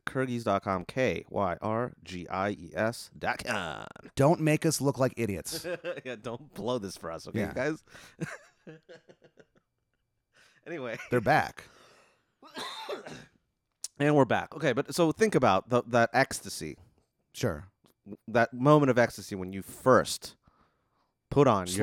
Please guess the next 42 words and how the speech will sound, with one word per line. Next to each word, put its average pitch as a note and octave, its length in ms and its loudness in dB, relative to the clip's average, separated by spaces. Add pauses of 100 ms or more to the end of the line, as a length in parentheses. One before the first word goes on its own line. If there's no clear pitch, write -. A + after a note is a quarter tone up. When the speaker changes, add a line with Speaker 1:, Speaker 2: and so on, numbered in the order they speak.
Speaker 1:
your, - 40 2
Speaker 2:
on C3 100 2
a - 80 2
Speaker 1:
your, - 40 2
Speaker 2:
pair B2 240 0
of A#2+ 60 0
Speaker 1:
your, B2 100 0
Speaker 2:
Kyrgyz, B2 320 4
Speaker 1:
your D3 80 8
Speaker 2:
of C3+ 60 4
Speaker 1:
pair A2+ 200 2
of - 140 0
Speaker 2:
course. - 20 -12 (180)
Speaker 1:
Kyrgyz. F#2 120 -6
Yeah. A#2+ 120 4
Speaker 2:
Of C#3+ 120 -2
course. A#2 240 -2
Speaker 1:
Yeah. A#2 220 2 (100)
<laughs> - 80 -12
The C3+ 140 0
fucking C#3 400 0
Speaker 2:
We're B2+ 80 2
company C#3+ 340 0
men, D#2 320 -10
you G2 80 -8
and F2 100 -6
I. D#2 200 -8
Speaker 1:
Yeah. B2 260 -6 (300)
<laughs> - 280 -20
Think E3 200 -4
of E3 160 -2
how B2+ 260 6
good G#2+ 240 -2
that G2 220 -2
felt. E2+ 260 -2 (500)
Would D3 180 4
you F#3 60 2
not D#3 220 2
want B2 280 2
that A2 220 4
moment A2 340 -2
repeated? A#2+ 520 -4